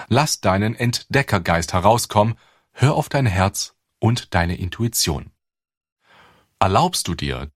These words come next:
dich ihrer bunten Wirkung hinzugeben, dann wirst du erkennen, worauf sie dich zwischen Schwarz und Weiß hinweisen möchten.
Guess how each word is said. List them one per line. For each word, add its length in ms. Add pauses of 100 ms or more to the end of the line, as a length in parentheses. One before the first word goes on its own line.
dich 220
ihrer 180
bunten 500
Wirkung 340
hinzugeben, 680 (240)
dann 340
wirst 180
du 60
erkennen, 720 (400)
worauf 380
sie 120
dich 240 (220)
zwischen 460
Schwarz 720
und 260
Weiß 520 (340)
hinweisen 720
möchten. 460